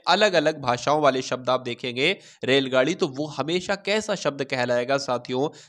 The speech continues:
संकर शब्द कहलाएगा, ये आपको ध्यान रखना है। आंसर आपका डी के साथ। अब उसके बाद देखिए कि बुढ़ापा भी एक प्रकार का अभिशाप है,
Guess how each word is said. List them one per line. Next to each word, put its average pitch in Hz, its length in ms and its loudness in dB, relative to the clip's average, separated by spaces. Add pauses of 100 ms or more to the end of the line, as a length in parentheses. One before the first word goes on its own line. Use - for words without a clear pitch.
संकर 196 460 2
शब्द 127 280 -2
कहलाएगा, 123 480 0
ये 131 100 0
आपको 120 300 -4
ध्यान 120 320 -2
रखना 185 220 -8
है। 143 60 0
आंसर 113 280 -4
आपका 104 280 -2
डी 117 160 -8
के 107 160 -10
साथ। - 380 -8 (280)
अब 127 100 2
उसके 160 200 -2
बाद 190 220 6
देखिए 185 380 0
कि 190 160 -4
बुढ़ापा 160 520 0
भी 208 240 -6
एक 165 220 -6
प्रकार 151 340 0
का 180 140 0
अभिशाप 151 680 0
है, 101 200 -6